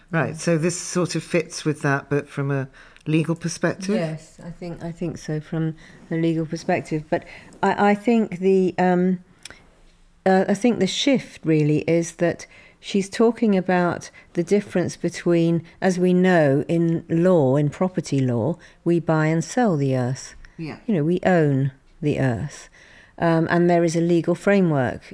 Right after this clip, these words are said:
Speaker 2: around buying and selling property.
Speaker 1: Mm.
Speaker 2: And she talks about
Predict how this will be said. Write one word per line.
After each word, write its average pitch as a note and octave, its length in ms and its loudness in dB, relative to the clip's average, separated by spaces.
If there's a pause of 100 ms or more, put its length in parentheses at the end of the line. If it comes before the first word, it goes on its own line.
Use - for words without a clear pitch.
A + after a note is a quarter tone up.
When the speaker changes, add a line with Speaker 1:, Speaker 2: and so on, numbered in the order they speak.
Speaker 2:
around E3 720 0
buying C#3+ 280 0
and D3+ 100 -2
selling C#3+ 360 -2
property. E3+ 680 -4
Speaker 1:
Mm. A3 180 -10 (280)
Speaker 2:
And F3+ 220 0
she B3+ 240 2
talks - 400 -2
about E3 340 0